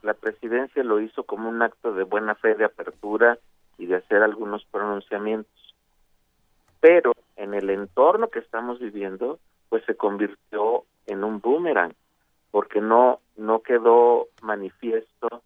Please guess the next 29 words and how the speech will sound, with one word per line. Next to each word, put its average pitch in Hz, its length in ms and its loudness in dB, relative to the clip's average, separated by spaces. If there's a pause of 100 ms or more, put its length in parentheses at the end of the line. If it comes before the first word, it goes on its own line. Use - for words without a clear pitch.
(960)
que 101 160 0
México 113 440 -6
ganara 107 480 0
en 95 120 -6
esa 95 160 -12
entrevista. - 360 -18 (760)
O - 120 -16
que - 100 -12
el 95 80 -8
presidente 110 600 -4
ganara 113 540 2
en 98 100 -6
esa 98 200 -12
entrevista. - 440 -16 (680)
Y 113 100 -10
creo 127 160 2
que 156 100 0
estos 143 300 -6
días, 147 340 6 (360)
hoy 127 340 0 (160)
y 92 220 -16
los 90 220 -10
que 90 140 -20
siguen, 117 440 -6 (1200)
pues 117 180 -2
vamos 120 380 4
a 120 80 4
ver, 113 300 4 (420)
pues, 104 140 -8